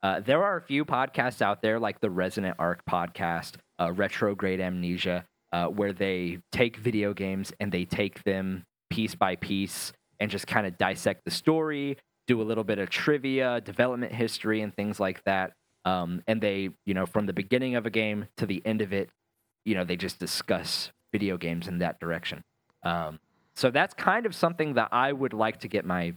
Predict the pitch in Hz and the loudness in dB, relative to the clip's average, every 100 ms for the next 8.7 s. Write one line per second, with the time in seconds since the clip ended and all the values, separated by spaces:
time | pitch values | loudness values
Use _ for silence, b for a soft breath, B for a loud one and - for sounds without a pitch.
0 | - 90 87 - 101 87 87 80 80 - | -2 -2 -2 -2 -2 0 -2 -2 -8 -8
1 | 76 - - _ _ _ - 95 110 110 | -8 -8 -10 _ _ _ 2 2 2 0
2 | 107 101 - 107 113 113 - 113 143 170 | -2 -6 -2 0 2 0 0 0 4 2
3 | 170 156 123 - 123 107 98 _ _ - | 2 -6 -6 0 2 2 -4 _ _ -12
4 | 113 - 151 - 165 147 - 147 127 110 | -6 2 2 2 0 0 0 0 2 2
5 | 107 107 110 104 110 107 95 92 - 101 | 2 0 -4 0 2 2 2 -2 0 2
6 | 92 92 92 87 82 - 87 85 160 170 | 2 2 0 -2 0 0 0 2 2 2
7 | 160 139 131 131 123 90 87 92 90 87 | -2 0 0 0 0 -2 -2 -2 -2 4
8 | 127 127 - 120 117 113 | 2 2 -2 0 0 -2